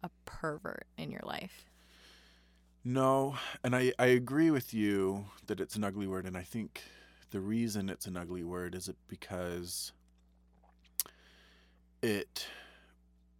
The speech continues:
Speaker 2: puts a label on the person and not the behavior.
Speaker 1: Mm-hmm.
Speaker 2: Um, and there are definitely perverted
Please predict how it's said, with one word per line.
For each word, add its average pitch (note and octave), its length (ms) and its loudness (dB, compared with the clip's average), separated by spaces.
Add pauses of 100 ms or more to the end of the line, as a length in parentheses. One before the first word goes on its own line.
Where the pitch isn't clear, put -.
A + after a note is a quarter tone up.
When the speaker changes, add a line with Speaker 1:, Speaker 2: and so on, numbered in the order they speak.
(140)
Speaker 2:
puts E3+ 220 -2
a D3+ 60 2
label A2+ 300 4
on G2 120 0
the F2+ 80 -4
person A#2 520 -2
and G2+ 100 -2
not F2+ 200 0 (340)
the F#2+ 200 -4
behavior. B2 680 -4 (300)
Speaker 1:
Mm-hmm. F#3 420 2 (1040)
Speaker 2:
Um, G2 560 2 (1500)
and G#2+ 200 2
there A2+ 160 6
are G2 80 4
definitely G2 400 -4
perverted F2 680 -4